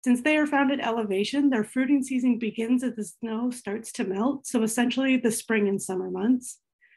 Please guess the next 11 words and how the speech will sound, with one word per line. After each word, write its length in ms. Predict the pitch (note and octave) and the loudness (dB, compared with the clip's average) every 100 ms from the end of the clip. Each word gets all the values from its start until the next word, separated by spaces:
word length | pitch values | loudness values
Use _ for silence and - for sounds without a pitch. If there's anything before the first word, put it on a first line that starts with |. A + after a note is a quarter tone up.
| _ _ _ | _ _ _
The 80 | A3 | -2
four 180 | C4 C#4+ | 2 2
species 400 | C#4+ D4 D4+ C#4 | 4 2 4 2
I'll 140 | A#3+ | 2
discuss 440 | A#3+ A#3+ A#3+ A#3 A#3+ | 0 -2 -2 -2 -2
are 120 | A#3 | -2
the 100 | G#3 | -2
rosy 400 | F#3 G#3 B3 B3 | 0 0 0 -2
snowbank 500 | B3 B3 A#3+ A#3 G#3+ | 0 0 0 -4 -4
waxy 360 | G3+ A3 C4+ | -6 -6 -6
cap, 320 | B3+ D4 D#4 | -2 0 0